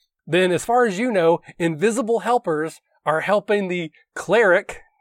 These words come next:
quote unquote cleric, fight his battles, 'cause you just are unable to see zombies.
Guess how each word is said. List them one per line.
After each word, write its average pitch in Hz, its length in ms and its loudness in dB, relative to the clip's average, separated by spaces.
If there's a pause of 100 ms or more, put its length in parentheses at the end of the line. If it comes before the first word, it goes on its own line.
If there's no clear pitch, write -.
quote 151 280 -2
unquote 143 320 -6
cleric, 180 380 0 (200)
fight 165 320 -2
his 156 180 -4
battles, 127 440 -4
'cause 131 200 -10
you 165 140 -6
just 160 180 -6
are 151 200 0
unable 143 360 -4
to 131 140 -14
see 135 180 -14
zombies. 113 360 -14